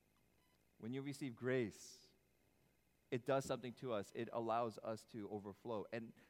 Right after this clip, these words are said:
the church has experienced the Holy Spirit because they knew that Jesus Christ died and rose again. So how were they living?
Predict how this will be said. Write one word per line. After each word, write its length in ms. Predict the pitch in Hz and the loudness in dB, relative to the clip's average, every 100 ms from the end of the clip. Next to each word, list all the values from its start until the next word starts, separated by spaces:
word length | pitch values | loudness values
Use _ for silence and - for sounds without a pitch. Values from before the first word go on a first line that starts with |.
| _ | _
the 80 | 131 | -4
church 540 | - - 175 175 175 - | -4 -4 0 0 0 -4
has 160 | 139 | -2
experienced 800 | 131 - - 147 143 135 135 - - _ - | -4 -8 -6 -2 -2 -2 -6 -14 -20 _ -8
the 60 | |
Holy 260 | 113 127 120 | -4 -2 -4
Spirit 420 | - - 151 156 - | -8 -6 -4 -4 -8
because 240 | - 120 101 | -8 -6 -2
they 140 | 120 | -2
knew 360 | 123 117 127 139 | 0 -4 -4 -4
that 180 | 117 | -6
Jesus 360 | - 117 117 107 - | -4 -4 -4 -8 -6
Christ 360 | - 113 107 - _ - _ _ - | 0 0 0 -12 _ -20 _ _ 2
died 180 | 107 113 | 4 4
and 140 | 104 | 0
rose 180 | 101 98 | -2 -4
again. 240 | 104 101 | -4 -6
So 120 | - | -4
how 180 | 107 135 | -2 0
were 100 | 139 | 2
they 140 | 143 131 | 4 2
living? 360 | 127 131 165 | 2 0 -4